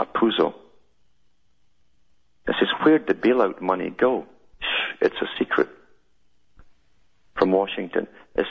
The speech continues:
something any bank would demand to know before handing out a loan. Where's the money going?" But after receiving billions in aid from U S taxpayers, the nation's largest banks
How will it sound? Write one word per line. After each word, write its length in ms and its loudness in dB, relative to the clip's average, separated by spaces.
something 320 0
any 180 0
bank 340 -2
would 120 -8
demand 420 0
to 60 -6
know 160 0
before 320 2
handing 360 -2
out 140 -2
a 60 -6
loan. 380 0
Where's 200 2
the 80 2
money 240 0
going?" 320 0
But 80 4
after 280 0
receiving 440 -2
billions 500 0
in 80 0
aid 160 2
from 220 -2
U 120 4
S 100 0
taxpayers, 600 2
the 80 4
nation's 400 0
largest 380 0
banks 280 -2